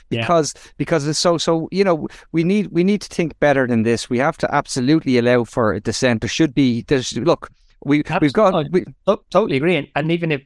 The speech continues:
Speaker 1: <clears throat> the idea that you would kick somebody off their committee work as well because of that is, is,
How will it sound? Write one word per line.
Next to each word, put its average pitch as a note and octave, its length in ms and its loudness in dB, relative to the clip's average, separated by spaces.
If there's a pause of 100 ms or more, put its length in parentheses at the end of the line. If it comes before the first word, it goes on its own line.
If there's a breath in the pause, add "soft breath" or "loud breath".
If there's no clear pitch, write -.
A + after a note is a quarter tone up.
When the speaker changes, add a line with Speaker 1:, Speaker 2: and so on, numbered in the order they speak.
Speaker 1:
<clears throat> F#3 240 -2
the D3 100 -2
idea D#3 220 2
that C#3+ 100 0
you D3 80 0
would C3 160 0
kick - 160 -2
somebody C3+ 300 0
off B2+ 160 2
their B2 100 -2
committee E3+ 520 -2
work A#2+ 280 0
as G#2+ 120 -6
well C3+ 220 4
because A#2 320 0
of A2 100 -2
that A2+ 200 2
is, G#2+ 320 -6
is, - 260 -14